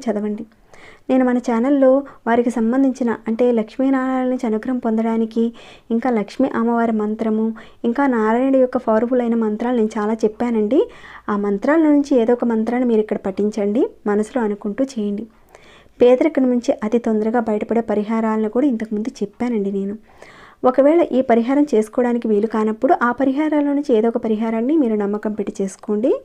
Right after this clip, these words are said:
ఇక్కడ మనకు కావాల్సింది ఏంటంటే పరిపూర్ణమైన నమ్మకం అండి. నమ్మకాన్ని బట్టి ఏదైనా మనకు ఫలితం అనేది వస్తుందండి. తర్వాత ఒకే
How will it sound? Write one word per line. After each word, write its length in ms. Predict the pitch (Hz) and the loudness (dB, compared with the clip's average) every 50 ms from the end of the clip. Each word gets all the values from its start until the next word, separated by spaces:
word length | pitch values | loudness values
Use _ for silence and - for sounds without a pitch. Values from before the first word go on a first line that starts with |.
| - - - - - - - - - - _ - - | -12 -20 -20 -20 -20 -20 -20 -20 -20 -20 _ -4 0
ఇక్కడ 160 | 254 - 330 | 2 2 2
మనకు 240 | 302 269 247 240 - - | 2 2 0 -2 -2 -2
కావాల్సింది 460 | 220 208 208 233 277 285 - 262 233 214 | 0 2 2 2 2 2 2 0 0 0
ఏంటంటే 300 | 202 208 214 208 214 - - - | 0 -2 -4 -4 -4 -4 -4 -2
పరిపూర్ణమైన 640 | 202 202 214 226 220 - 247 240 226 233 247 247 226 208 | -2 -2 -2 -2 -2 -4 -4 -2 -2 -2 -2 -2 -2 -2
నమ్మకం 340 | 196 196 208 220 220 233 214 202 | -2 -4 -4 -6 -6 -6 -8 -6
అండి. 160 | 202 196 196 202 - _ _ _ _ _ _ _ - | -6 -8 -10 -12 -14 _ _ _ _ _ _ _ -4
నమ్మకాన్ని 440 | 208 202 214 254 294 - 285 285 285 | -2 0 0 -2 -2 0 -2 0 0
బట్టి 180 | 285 254 269 294 269 226 | -2 0 2 2 2 4
ఏదైనా 200 | 226 233 233 240 | 2 2 0 0
మనకు 220 | 233 220 220 240 226 | -2 -2 -4 -4 -4
ఫలితం 340 | - 202 202 - 226 226 220 220 | -4 -6 -4 -2 -2 0 2 0
అనేది 200 | 214 214 226 285 302 - - | 0 0 0 0 0 -2 -4
వస్తుందండి. 580 | - - - - 214 214 208 202 196 202 202 214 - _ _ _ _ _ _ _ - _ _ _ _ _ _ _ _ _ _ _ _ - - - - - - _ _ - | -6 -6 -6 -6 -4 -4 -4 -4 -6 -8 -10 -12 -14 _ _ _ _ _ _ _ -20 _ _ _ _ _ _ _ _ _ _ _ _ -20 -20 -20 -20 -20 -20 _ _ 2
తర్వాత 260 | 269 302 311 330 320 311 | 4 4 6 6 6 6
ఒకే 260 | 277 262 254 285 | 4 4 6 6